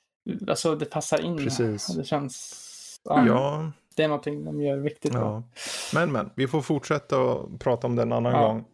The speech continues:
Speaker 2: Eh, vi kan väl hoppa över till, eh, vår kära lilla Louise igen här. Shantae and the Seven Sirens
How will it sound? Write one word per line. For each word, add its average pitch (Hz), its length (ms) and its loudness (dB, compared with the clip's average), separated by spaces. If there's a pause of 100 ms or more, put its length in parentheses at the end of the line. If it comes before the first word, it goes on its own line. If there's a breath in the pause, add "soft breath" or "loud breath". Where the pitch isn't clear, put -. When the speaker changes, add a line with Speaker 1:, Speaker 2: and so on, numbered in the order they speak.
(100)
Speaker 2:
Eh, 123 400 4
vi 131 100 -4
kan 160 140 -2
väl 160 100 0
hoppa 165 280 0
över 175 160 2
till, 135 440 0
eh, 117 380 2 (1080)
vår 120 380 0
kära 120 260 0
lilla 113 220 2
Louise 117 380 2
igen 143 300 2
här. 110 180 2
Shantae 143 520 0
and 135 100 -2
the 131 40 -2
Seven 135 340 0
Sirens - 920 -2